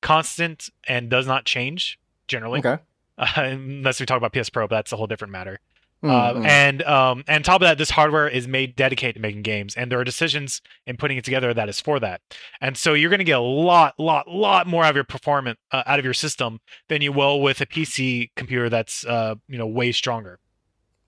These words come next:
Speaker 2: Okay.
Speaker 1: Uh, simply 'cause you're, you're, you're, you know, writing code specifically for it, which does matter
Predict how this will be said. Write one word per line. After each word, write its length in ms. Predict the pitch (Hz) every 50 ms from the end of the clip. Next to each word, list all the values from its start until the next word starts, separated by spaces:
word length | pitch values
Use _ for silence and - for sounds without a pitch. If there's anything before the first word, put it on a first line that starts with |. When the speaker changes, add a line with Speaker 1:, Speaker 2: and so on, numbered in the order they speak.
| -
Speaker 2:
Okay. 120 | 147 - -
Speaker 1:
Uh, 120 | 104 120
simply 260 | - - 165 147 151
'cause 320 | 143 - 147 131 127 - - - - - - - _
you're, 260 | - 135 135 135 135
you're, 420 | 139 139 139 135 131 131 131 131 143
you're, 320 | 143 135 135 135 123 127 147 _ _ _ _ _
you 80 | - 135
know, 140 | 123 123 120
writing 340 | 120 139 156 165 170 160
code 240 | 147 - 156 139 135
specifically 420 | - - 143 - - 160 156 151 139
for 160 | - 123 110 107
it, 60 | 110
which 180 | 113 - -
does 180 | - 139 135 127
matter 240 | 127 120 117 113